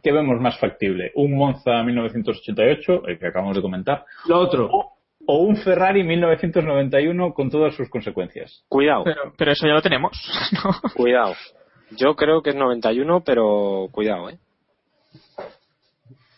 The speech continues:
Speaker 1: Pues el noventa y ocho, el ochenta y ocho no estaría mal, ¿no?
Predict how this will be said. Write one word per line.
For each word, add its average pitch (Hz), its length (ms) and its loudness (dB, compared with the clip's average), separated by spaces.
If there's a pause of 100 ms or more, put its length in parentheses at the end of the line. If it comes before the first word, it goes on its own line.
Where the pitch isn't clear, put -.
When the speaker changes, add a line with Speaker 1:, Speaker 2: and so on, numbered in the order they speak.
(280)
Speaker 1:
Pues 151 260 0
el 143 120 0
noventa 147 300 2
y 165 60 6
ocho, 185 180 -4
el 156 220 0
ochenta 143 300 0
y 160 40 4
ocho 170 220 -4
no 202 80 -2
estaría 190 320 2
mal, 107 280 -2
¿no? 170 200 -10